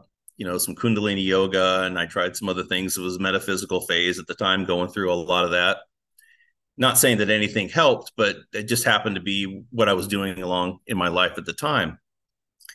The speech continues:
And then probably about six months later, I had another, um, lucid dream. And what I mean by lucid is you become completely conscious in your dream. So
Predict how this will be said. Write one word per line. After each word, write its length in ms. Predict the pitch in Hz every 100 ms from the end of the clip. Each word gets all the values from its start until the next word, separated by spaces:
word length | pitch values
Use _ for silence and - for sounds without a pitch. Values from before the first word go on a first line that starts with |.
| - - _ _ -
And 240 | 117 117
then 460 | 120 120 117 - - _ _
probably 180 | 123 139
about 240 | 113 98
six 280 | - 147 -
months 280 | 131 120 120
later, 600 | 123 143 107 101 104 - _ _ -
I 120 | 104
had 200 | 107 104
another, 680 | 104 107 104 104 98 95 - _ -
um, 460 | 95 90 85 82 - _ _ _ _ _ _ _ _ _ _ _ _ -
lucid 460 | 90 135 127 120 117
dream. 480 | 135 127 101 101 -
And 320 | 127 117 113 113
what 80 |
I 160 | 117 123
mean 180 | 131 135
by 120 | 107
lucid 440 | 101 123 - 92
is 360 | 85 85 87 - _ _ _ _ _ _
you 180 | 135 127
become 640 | 131 160 165 165 151 - _ _ _ _ _ _ _ _ -
completely 420 | 131 120 165 143
conscious 920 | - - 135 135 123 85 - - - - _ _ _ _ _ _ _ _ -
in 140 | 127
your 140 | 117 104
dream. 420 | 107 92 71 -
So 580 | - 117 104 98 95